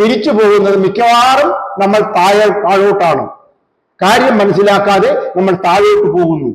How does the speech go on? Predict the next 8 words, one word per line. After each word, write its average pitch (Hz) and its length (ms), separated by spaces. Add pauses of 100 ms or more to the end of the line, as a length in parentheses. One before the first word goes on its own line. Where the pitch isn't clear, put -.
(380)
എന്തുകൊണ്ട് 262 580
നമ്മൾ 220 280
താഴോട്ട് 202 520
പോകുന്നു 180 520
എന്നുള്ളത് 170 360 (480)
നമ്മൾ 190 200
ആ 208 340
സമയത്ത് 190 640